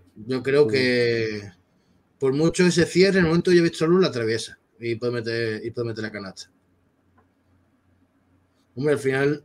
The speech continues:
Speaker 1: eh, él empezó jugando aquí en Europa, en la Euroliga, que las defensas son más duras.
Speaker 2: Mm.
Speaker 1: Las, las defensas aquí, sobre todo para el cambio de oponente y demás, son más duras y él se crió con eso.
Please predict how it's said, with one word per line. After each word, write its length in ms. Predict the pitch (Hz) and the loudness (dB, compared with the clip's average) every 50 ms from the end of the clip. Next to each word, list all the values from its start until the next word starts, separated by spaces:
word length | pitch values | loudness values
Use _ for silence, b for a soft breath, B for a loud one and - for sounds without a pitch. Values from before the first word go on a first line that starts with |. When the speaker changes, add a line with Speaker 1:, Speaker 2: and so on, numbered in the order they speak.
| _ - | _ -6
Speaker 1:
eh, 500 | 135 131 127 127 123 120 117 113 113 - - | -4 -2 -2 0 0 0 -2 -2 -4 -6 -6
él 160 | 123 123 131 | -4 -2 -2
empezó 400 | 143 139 - - 147 - 135 139 | -2 -2 -2 -2 -2 0 -2 -2
jugando 320 | - - 139 139 139 139 135 | -2 -2 -2 -2 -2 -2 -4
aquí 160 | 127 - 151 | -4 -4 -4
en 60 | 156 | -2
Europa, 340 | 147 127 120 127 135 127 147 | 0 0 0 0 -2 -2 -2
en 60 | 139 | -2
la 60 | 123 117 | -2 -2
Euroliga, 420 | 110 110 107 110 113 117 135 143 | -2 -2 -2 -2 -2 -2 -2 -4
que 80 | 143 165 | -2 -4
las 120 | 156 127 | -4 -4
defensas 360 | 110 107 - - 110 104 120 120 | -6 -8 -8 -10 -10 -8 -6 -6
son 140 | 147 147 | -6 -6
más 120 | 120 95 92 | -6 -6 -4
duras. 260 | 104 139 143 107 - - _ _ _ _ _ _ _ _ _ _ _ _ _ _ _ _ _ _ _ _ _ _ _ _ _ _ _ _ _ _ _ _ _ _ _ _ _ _ _ | -4 -2 -2 -4 -6 -10 _ _ _ _ _ _ _ _ _ _ _ _ _ _ _ _ _ _ _ _ _ _ _ _ _ _ _ _ _ _ _ _ _ _ _ _ _ _ _
Speaker 2:
Mm. 180 | - 98 90 107 | -16 -14 -12 -12
Speaker 1:
Las, 220 | 120 110 - - | -12 -12 -12 -8
las 120 | 127 131 123 | -6 -4 -4
defensas 420 | 117 - - 123 120 - 131 131 131 | -4 -4 -4 -6 -6 -4 -4 -4 -4
aquí, 440 | 127 123 131 131 135 139 143 151 | -6 -6 -8 -6 -6 -4 -4 -4
sobre 200 | 139 - 139 120 | -2 -2 -4 -4
todo 80 | 113 123 | -2 -2
para 120 | 127 135 113 | -4 -4 -4
el 40 | - | -4
cambio 240 | 123 120 123 127 | -4 -2 -2 -2
de 60 | 127 123 | -2 -2
oponente 400 | 123 131 127 131 127 120 127 131 | -2 -4 -4 -4 -4 -2 -2 0
y 60 | 131 | 0
demás, 260 | 127 123 127 131 101 | 0 0 -2 -4 -4
son 160 | - - 127 | -4 -4 -2
más 180 | 127 131 123 117 | -2 -2 -2 -2
duras 320 | 123 131 135 151 156 156 | 0 0 2 2 0 0
y 300 | 160 156 139 120 104 - b b b b b b b _ _ | 0 0 0 -2 -2 -6 b b b b b b b _ _
él 180 | - 135 139 127 | -6 -4 -4 -2
se 180 | - - 160 156 | 0 0 0 0
crió 300 | - 151 156 143 135 - | 0 2 2 2 2 2
con 160 | 127 113 127 | -2 -2 -2
eso. 280 | 170 170 - 104 87 | -2 -4 -4 -8 -14